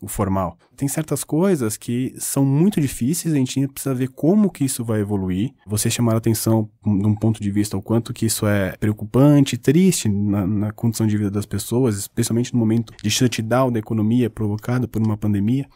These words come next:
como que elas irão reagir a isso? Porque, tudo bem, elas saíram do desemprego, tem o Uber, agora o Uber mandou parar tudo, e elas vão viver do quê?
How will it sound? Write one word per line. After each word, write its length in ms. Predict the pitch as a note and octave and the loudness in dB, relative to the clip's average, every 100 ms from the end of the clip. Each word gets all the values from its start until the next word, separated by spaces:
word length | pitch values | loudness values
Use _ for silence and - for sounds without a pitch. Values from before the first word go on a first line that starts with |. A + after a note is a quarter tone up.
| _ | _
como 240 | - C3+ | -2 0
que 100 | C3 | 0
elas 180 | B2 B2 | 0 2
irão 200 | B2+ B2 | 2 4
reagir 560 | C3 A#2+ A2 A#2 D3+ - _ | 4 4 2 2 0 -2 _
a 200 | - G2 | -6 -4
isso? 360 | A2 - - - | -4 -6 -12 -12
Porque, 760 | - B2 C3 A#2 G#2+ G#2 G2 F2+ | -10 0 4 4 4 2 0 -4
tudo 160 | - - | -8 -2
bem, 280 | B2+ A2+ F#2 | 2 2 2
elas 360 | F2+ G2+ - - _ - | 0 -2 -4 -12 _ -8
saíram 300 | - G#2+ G#2+ | -2 -2 -2
do 100 | G#2 | -2
desemprego, 480 | G#2 G#2 B2+ C#3 | -2 -2 -2 -2
tem 140 | B2 A2 | -2 0
o 160 | A2 | 0
Uber, 180 | D3 D3+ | 2 2
agora 200 | A2+ G#2+ | 2 0
o 100 | G#2 | -2
Uber 280 | G#2 A2 G#2+ G#2 A2 | -2 0 -2 -4 -4
mandou 220 | G#2+ G#2 | -4 -2
parar 220 | A2 G#2 | -2 -2
tudo, 560 | - C#3+ E3 D#3 D3+ D3 | -2 0 2 2 0 -2
e 40 | |
elas 140 | A2+ | 0
vão 100 | A2+ | 0
viver 180 | A2 G2+ | 0 0
do 80 | G#2 | -2
quê? 340 | - B2 D#3+ | 0 0 0